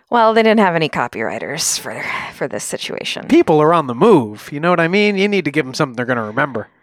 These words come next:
Speaker 1: The very, very first billboard is harder to find clear imagery of, but the headline of it is, "What was their fate? Kidnapped, murdered, still alive, question mark," next to a similarly large five thousand dollar reward. Beneath that, you have the five portraits, and beneath that, text deal-,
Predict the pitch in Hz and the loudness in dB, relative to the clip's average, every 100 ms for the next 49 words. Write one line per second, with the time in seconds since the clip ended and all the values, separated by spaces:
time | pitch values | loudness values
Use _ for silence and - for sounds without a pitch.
0 | _ - 208 220 262 311 277 240 226 - | _ 0 2 4 4 4 4 4 2 2
1 | 208 196 - 180 165 165 156 156 127 - | 2 2 -2 0 0 2 0 0 0 -4
2 | - 175 165 165 165 - - 160 147 131 | -2 0 0 0 -2 -6 -4 -2 -2 -4
3 | - 170 147 - 262 240 240 202 190 190 | -6 -4 -2 2 2 2 4 6 6 4
4 | 196 185 180 - 202 190 196 196 180 170 | 0 -4 -4 0 2 4 2 2 2 0
5 | - 170 165 147 - 170 160 165 165 151 | 2 2 0 0 0 2 2 0 -2 -4
6 | - 190 185 - - 185 180 170 - 165 | -2 0 0 -4 -6 -2 0 -2 -4 -2
7 | 151 151 151 160 - - 151 151 151 139 | 0 2 0 -2 -8 -6 -4 -2 0 2
8 | 139 143 - 147 - 160 147 139 135 - | 0 -2 -8 -8 -6 -8 -2 -2 -2 -8
9 | - - - - 156 - - 170 147 - | -20 -20 -20 -6 -6 -6 -4 -2 -2 0
10 | 240 226 214 208 214 202 170 156 156 - | 0 4 4 4 4 4 4 2 2 -2
11 | - 151 147 143 143 151 147 131 117 131 | -4 -2 -2 0 -2 -2 -6 -6 -6 -8
12 | 147 147 165 196 131 - - - - - | -6 -4 2 2 2 -2 -10 -20 -20 -20
13 | - 156 143 - 185 208 151 156 - - | -12 -8 -8 0 0 2 -2 -6 -10 -2
14 | 143 117 - 220 208 - 208 202 - 160 | 0 0 0 2 2 4 2 2 -4 -4
15 | 156 156 151 - 170 160 - - 156 - | -4 -4 -6 0 2 0 -2 -4 -4 -6
16 | 156 151 | -6 -6